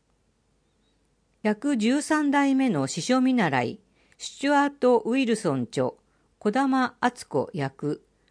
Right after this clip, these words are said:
東京草原社。図書館で見習いとして勤めることになった十三歳のオリバー。出勤初日に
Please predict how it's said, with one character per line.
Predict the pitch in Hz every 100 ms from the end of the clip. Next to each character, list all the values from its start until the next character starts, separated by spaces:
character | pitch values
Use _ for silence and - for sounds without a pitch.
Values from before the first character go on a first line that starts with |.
| _ -
東 | 240 262
京 | - 240 233
草 | 226 240
原 | 262 247 151
社。 | 127 113 _ _ _ _ _ _ _ _ _ _ _ -
図 | 196
書 | 302
館 | 311 311 202
で | 156
見 | 147 156
習 | 233 277 269
い |
と | 269 240
し | -
て | 226 220
勤 | - 254
め | 262
る | 240
こ | 175
と | 170
に | 147 135
な | 143
っ |
た | - 127 131 - - _
十 | 175 247
三 | 262 285 285
歳 | 220 156 131
の | 120 - -
オ | 208
リ | 214
バ | 131 107 104 -
ー。 | _ _ _ _ _
出 | - 240 233 -
勤 | 294 285
初 | 285
日 | 254 254 233
に | 220 208